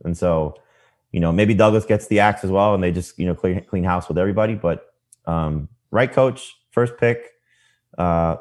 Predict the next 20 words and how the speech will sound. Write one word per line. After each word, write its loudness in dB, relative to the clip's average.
some -2
nice 0
pieces, -4
you -2
know, -4
that -2
you -2
can -4
hopefully -2
build 0
around. -2
You -4
know, -2
they 0
got -2
the -8
two -4
picks -4
from -4
Seattle, 0